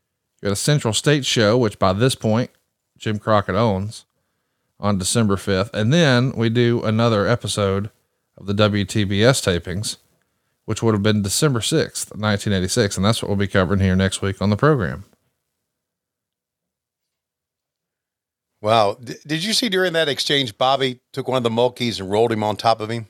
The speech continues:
Speaker 1: So it was a great sequence. A-, and if
Speaker 2: Yeah.
Speaker 1: you don't watch these shows with us, you definitely should go back and watch this one. I want
Speaker 2: Right.
Speaker 1: you to see Dennis Condrey setting up a double team maneuver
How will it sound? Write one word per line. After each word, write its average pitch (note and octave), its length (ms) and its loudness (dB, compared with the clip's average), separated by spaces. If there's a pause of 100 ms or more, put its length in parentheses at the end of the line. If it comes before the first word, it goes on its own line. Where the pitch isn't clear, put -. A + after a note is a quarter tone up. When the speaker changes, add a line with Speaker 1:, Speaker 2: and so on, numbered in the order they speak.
(100)
Speaker 1:
So D3+ 380 0
it E3+ 80 2
was D#3+ 120 4
a D#3+ 60 2
great G#3 260 2
sequence. G2+ 560 -2
A-, - 60 -8
and B2 300 0
if B2 100 0
Speaker 2:
Yeah. D#3+ 120 2
Speaker 1:
you F#3 40 0
don't A#3 160 0
watch F#3+ 240 2
these F3 140 0
shows D3+ 260 2
with B2+ 160 2
us, - 160 -4
you A#2 60 -2
definitely C3 500 -2
should A2+ 380 0
go A2+ 120 2
back G2+ 300 2
and F#2+ 140 -2
watch F2+ 220 -2
this G2 220 -2
one. F2 200 -10
I G2+ 80 -4
want G#2 120 2
Speaker 2:
Right. G2+ 100 4
Speaker 1:
you F#2+ 60 -2
to - 60 -6
see A2+ 80 -2
Dennis G#2 300 0
Condrey G#2 360 0
setting G2 280 0
up F#2+ 100 0
a F#2 60 -4
double G#2 260 2
team G#2 220 0
maneuver G2 420 0